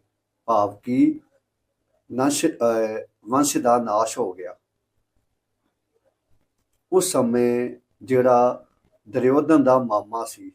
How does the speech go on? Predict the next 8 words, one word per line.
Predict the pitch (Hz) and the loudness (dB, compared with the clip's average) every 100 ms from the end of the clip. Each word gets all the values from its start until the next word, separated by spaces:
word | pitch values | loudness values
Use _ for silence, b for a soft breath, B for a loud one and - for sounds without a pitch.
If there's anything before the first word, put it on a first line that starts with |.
| _ _ _ _ _ _ _ _ _ _ _ _ 110 | _ _ _ _ _ _ _ _ _ _ _ _ -4
ਮਾਮਾ | 120 117 123 139 143 | -2 -2 0 0 -2
ਸ਼ਕੁਨੀ, | - 113 - 113 107 98 - _ _ _ _ _ _ _ _ _ _ _ _ _ _ _ _ _ _ _ _ _ _ 180 | -4 -8 -6 -6 -6 -6 -10 _ _ _ _ _ _ _ _ _ _ _ _ _ _ _ _ _ _ _ _ _ _ -2
ਉਸ | 175 175 | 0 4
ਨੂੰ | 165 175 127 | 4 6 4
ਆਪਣੇ | 127 - 135 143 | 4 2 2 2
ਤੇ | 143 123 123 | 2 0 0
ਬੜਾ | 107 110 113 | 0 0 0
ਪਛਤਾਵਾ | - 120 - 110 104 | 0 -2 -6 -4 -2